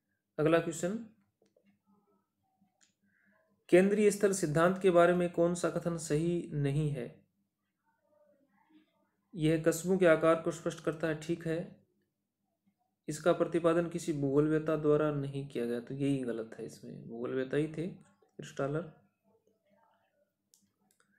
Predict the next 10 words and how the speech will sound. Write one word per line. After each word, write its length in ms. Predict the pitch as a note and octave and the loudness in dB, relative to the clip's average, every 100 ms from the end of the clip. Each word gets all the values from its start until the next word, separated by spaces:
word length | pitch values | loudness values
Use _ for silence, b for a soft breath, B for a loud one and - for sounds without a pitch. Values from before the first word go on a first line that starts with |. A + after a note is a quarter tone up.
| _ _ _ _ - | _ _ _ _ -6
अगला 200 | D#3+ E3 | 0 0
क्वेश्चन, 400 | E3 E3 F#3+ A#3+ - _ _ _ _ _ _ _ _ _ _ _ _ _ _ _ _ _ _ _ _ _ _ _ - | 0 -6 -6 -8 -12 _ _ _ _ _ _ _ _ _ _ _ _ _ _ _ _ _ _ _ _ _ _ _ 4
ऑगस्टस 520 | D3 D#3+ F3+ G#3+ F#3+ F3 | 6 6 4 0 0 4
लोस 280 | F3+ F#3+ | 6 6
द्वारा 240 | F#3 F3+ F3+ | 4 6 6
प्रतिपादित 640 | F3 D#3 E3 E3 D#3+ F3 | 4 0 2 2 2 0
सामान्य 460 | - D#3+ D#3 E3 F3 | 0 0 2 2 2
अवस्थिति 440 | D#3+ D#3 D#3 E3+ | 2 0 -2 -8
सिद्धांत 560 | D#3 C3 C3 D3 D#3+ D#3+ | -6 -6 -4 -2 -2 -4
में 420 | E3 D#3+ D#3+ - | -6 -6 -8 -16